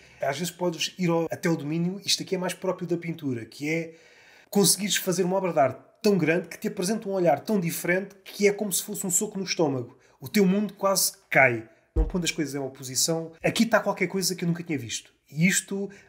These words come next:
não vai no sentido da empatia, de fazer carícias no ego, mas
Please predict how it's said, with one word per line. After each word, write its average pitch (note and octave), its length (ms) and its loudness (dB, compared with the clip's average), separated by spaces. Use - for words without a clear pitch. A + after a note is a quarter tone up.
não F#3+ 340 2
vai D#3+ 500 4
no E3 80 -2
sentido F3 440 0
da D#3 60 2
empatia, D#3 800 -2
de C3 240 0
fazer F3 320 0
carícias F3 480 0
no C3 160 -2
ego, C3+ 280 -4
mas F#3 400 2